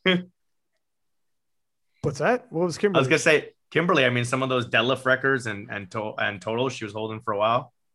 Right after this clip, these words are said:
Speaker 2: How long, how long has she been?
Speaker 1: I mean, they're all from, what, twenty twelve? So none of the Raw ones are very long.
Speaker 2: Uh, that's, that's pretty long for powerlifting, considering with some records, like, come and go in some weight classes super quick.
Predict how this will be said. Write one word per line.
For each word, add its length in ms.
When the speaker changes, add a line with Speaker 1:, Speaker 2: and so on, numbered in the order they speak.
Speaker 2:
How 160
long, 260
how 180
long 260
has 160
she 180
been? 460
Speaker 1:
I 100
mean, 220
they're 160
all 260
from, 160
what, 180
twenty 260
twelve? 400
So 120
none 200
of 100
the 80
Raw 240
ones 220
are 80
very 240
long. 420
Speaker 2:
Uh, 680
that's, 200
that's 220
pretty 260
long 220
for 80
powerlifting, 640
considering 540
with 100
some 320
records, 420
like, 200
come 200
and 120
go 180
in 80
some 220
weight 180
classes 400
super 460
quick. 360